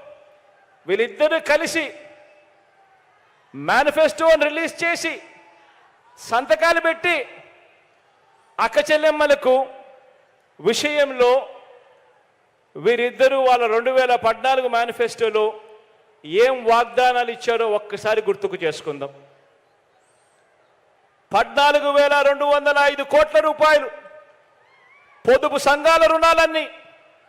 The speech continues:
మొదటి సంతకంతోనే రద్దు చేస్తామని చెప్పి వాగ్దానం ఇచ్చారు. మొదటి సంతకంతోనే పొదుపు సంఘాల రుణాలు పద్నాలుగు వేల రెండు వందల ఐదు కోట్ల రూపాయలు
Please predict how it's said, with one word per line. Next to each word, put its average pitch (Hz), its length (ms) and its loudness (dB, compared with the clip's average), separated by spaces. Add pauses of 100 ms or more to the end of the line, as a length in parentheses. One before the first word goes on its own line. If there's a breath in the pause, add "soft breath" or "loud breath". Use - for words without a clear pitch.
(440)
మొదటి 226 500 0
సంతకంతోనే 294 840 0
రద్దు 262 280 0
చేస్తామని 277 680 0
చెప్పి 262 180 0
వాగ్దానం 226 540 0
ఇచ్చారు. 226 340 -4 (1900)
మొదటి 180 360 -2
సంతకంతోనే 240 1040 -2 (1000)
పొదుపు 247 260 -4
సంఘాల 269 440 2
రుణాలు 277 580 0 (920)
పద్నాలుగు 277 600 0
వేల 269 320 4
రెండు 269 220 2
వందల 269 280 2
ఐదు 262 240 2
కోట్ల 277 320 2
రూపాయలు 277 480 0